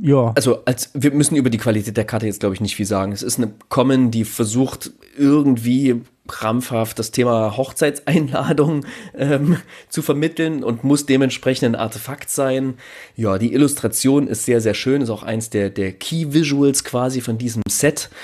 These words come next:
Speaker 2: Ähm, diese wunderschöne Einladung, die da liegt mit der, ähm, ja, Fledermaus im Hintergrund, die sie wahrscheinlich gerade überbracht hat. Und, ähm, schwarz, weiß, rot sind hier die bestimmenden,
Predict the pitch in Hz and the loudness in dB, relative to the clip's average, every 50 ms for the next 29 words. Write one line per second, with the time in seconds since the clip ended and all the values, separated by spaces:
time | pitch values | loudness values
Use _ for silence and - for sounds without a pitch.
0 | - - - - _ - 113 113 113 113 113 110 113 110 110 107 107 113 110 110 | -18 -18 -20 -12 _ 0 0 2 4 4 4 2 2 2 0 0 -2 -2 -2 0
1 | 101 113 127 143 139 123 - - 123 117 113 - - 107 127 147 151 143 127 120 | 0 0 2 2 2 2 2 2 2 2 2 0 -2 -2 -2 -2 -2 -2 -4 -2
2 | 127 131 123 117 113 127 117 117 110 110 110 117 127 127 123 117 - - - - | -2 0 0 0 0 -2 -2 -2 -2 -2 -4 -4 -2 -2 -4 -4 -4 -2 -2 -2
3 | - - 117 113 113 113 - - - 117 110 110 110 110 107 110 107 104 - - | 0 0 0 0 0 -2 -4 -2 0 0 0 2 2 2 2 2 0 0 -2 -4
4 | 101 107 104 101 107 110 113 104 101 - - - - 123 131 139 131 123 117 113 | -4 -4 -4 -2 -2 -2 -2 -4 -4 -8 -8 -6 -4 -2 -2 0 0 2 2 2
5 | 120 120 120 - 110 104 123 135 135 117 - - 120 113 113 117 117 113 107 104 | 2 2 2 0 0 0 0 0 0 -2 0 0 0 2 2 2 2 0 0 0
6 | - - 113 110 113 113 - - 107 110 113 107 110 107 104 107 104 117 143 139 | -2 -2 -2 -2 -2 -2 -4 -4 -4 -2 -2 -2 -2 -2 -4 -2 -4 -2 -4 -4
7 | - - 131 127 - - - - - - - - - - - - - - _ _ | -4 -2 -2 0 0 -2 -6 -10 -12 -14 -14 -14 -14 -14 -14 -16 -18 -20 _ _
8 | - 117 113 117 117 110 110 110 107 104 101 - 117 107 107 107 104 101 104 101 | 0 2 4 4 4 4 4 2 0 0 0 0 2 4 4 4 2 2 0 -2
9 | 95 101 - - - - 110 113 113 - - - - - _ 110 107 107 110 113 | -2 -4 -4 -2 -2 0 -2 -2 -2 -4 -4 -6 -6 -8 _ -6 -2 0 2 2
10 | 113 - - - 113 117 120 135 135 - 117 113 120 117 117 107 107 - - 127 | 2 0 0 2 4 4 4 4 4 2 0 0 0 0 -2 -2 -2 0 0 2
11 | 123 123 117 110 101 | 2 2 2 0 0